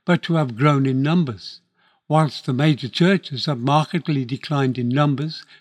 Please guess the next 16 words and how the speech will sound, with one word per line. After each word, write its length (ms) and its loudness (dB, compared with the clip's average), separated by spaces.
credibility, 800 0
and 140 2
more 220 4
importantly, 800 -2
in 160 2
morality. 640 0
When 200 4
we 140 4
consider 540 0
their 200 2
behaviour, 640 -2
we 80 2
should 280 0
bear 300 2
in 160 2
mind 480 -6